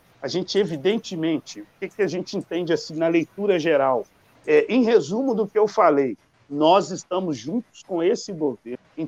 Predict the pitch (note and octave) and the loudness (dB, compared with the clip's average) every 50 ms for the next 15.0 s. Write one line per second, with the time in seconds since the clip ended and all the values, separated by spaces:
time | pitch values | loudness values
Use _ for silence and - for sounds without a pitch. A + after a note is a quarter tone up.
0 | - _ - B3+ C#4 C#4 A#3+ A#3+ G3 G#3+ G#3+ G3 F3+ - _ F3 F3 D#3 F#3+ F3+ | -10 _ 2 2 4 4 2 -2 -2 -2 -2 -4 -4 -4 _ -4 -4 -2 -4 -4
1 | F3+ E3+ - - D3 A#2 - - - - D#3+ D#3+ D#3 F3 D#3+ D#3 - _ - F#3 | -4 -6 -4 -6 -6 -6 -6 -12 -12 -10 -10 -8 -6 -8 -8 -8 -12 _ -8 -8
2 | G3 - - - - D#3+ C3+ - - - - - - D#3 _ - D3 D3 - - | -8 -8 -10 -16 -12 -12 -12 -12 -14 -20 -20 -18 -18 -18 _ -6 -8 -8 -6 -8
3 | D3 - _ - E3 F#3 - _ G3+ A3+ A3+ A3+ - A3 F#3+ E3 E3+ G3 A#3+ A#3+ | -14 -14 _ -6 -6 -6 -4 _ 2 2 2 2 0 -2 0 0 -2 -2 -2 -2
4 | G3+ F3+ G3+ G#3 G3 F#3+ D#3 B2 A#2 C#3 D3+ F3 F#3 F#3+ _ _ _ _ _ _ | -2 -2 -4 -2 0 -2 -2 -2 -4 -6 -6 -6 -6 -8 _ _ _ _ _ _
5 | _ _ F3 F3 F#3 G3+ G3 F#3 _ _ _ _ _ _ D3 - - C#4 D#4 A3+ | _ _ 0 2 2 2 0 -2 _ _ _ _ _ _ -14 -2 2 2 2 4
6 | F#3+ B3+ C#4 C4 G3 G#3 F#3 D3+ A#2+ A2+ B2+ C#3+ D#3+ F3 F#3 F#3 - _ _ _ | 2 2 0 2 4 4 2 2 0 -2 0 2 2 2 2 0 -6 _ _ _
7 | _ G3 F#3+ - - B3 A#3+ G3 D#3 A#2+ A#2+ A#2 B2 D3 G3+ A3+ A#3+ D4 - _ | _ -12 -12 -2 0 2 2 2 0 -2 -10 -14 -8 -4 0 0 0 0 -2 _
8 | _ _ _ E3 F#3 E3+ - - F3+ D3 B2+ D#3+ C#3+ C3+ - - - D3 C#3+ D3 | _ _ _ -6 -6 -6 -4 -4 -6 -4 -2 -4 -4 -4 -8 -10 -8 -6 -4 -4
9 | D3+ - - - _ _ _ _ _ - F#3 E3 - - - - C#3 C3 - - | -6 -8 -14 -20 _ _ _ _ _ -4 -4 -4 -4 -8 -8 -6 -6 -6 -6 -10
10 | - D3 C#3+ D3 - _ - D3+ - _ _ _ D3+ D3 - - G#3 A3 D#3+ D3 | -10 -10 -10 -10 -10 _ -18 -18 -18 _ _ _ -12 -10 0 2 2 2 2 -2
11 | - - - B2+ - - - G#2 - _ _ C#3 D3 E3 F3 F#3 G3+ A3+ F#3+ D#3 | -4 -4 -10 -12 -12 -14 -16 -16 -18 _ _ -6 2 4 4 4 4 2 0 -2
12 | G#3 G3+ F3+ - - F3 F3 F3 D#3+ F3 D#3+ D#3 - _ - D3+ C#3 B2+ B2 - | -4 -4 -4 -2 -2 -2 -2 0 0 0 0 0 -2 _ -2 -2 -2 -2 -4 -8
13 | - D#3+ D3+ B2+ - _ _ C#3+ E3 F#3 - - F3 - _ - C#3 B2 C3+ C#3+ | -6 -6 -6 -6 -6 _ _ 0 0 0 0 0 -4 -4 _ -12 -10 -10 -10 -12
14 | - _ D3+ - - - A2+ G#2 G#2+ A#2+ C#3 D3+ D#3 D#3 D#3+ - _ - D3+ | -10 _ -12 -12 -10 -10 -12 -10 -8 -6 -6 -4 -4 -6 -8 -8 _ -12 -12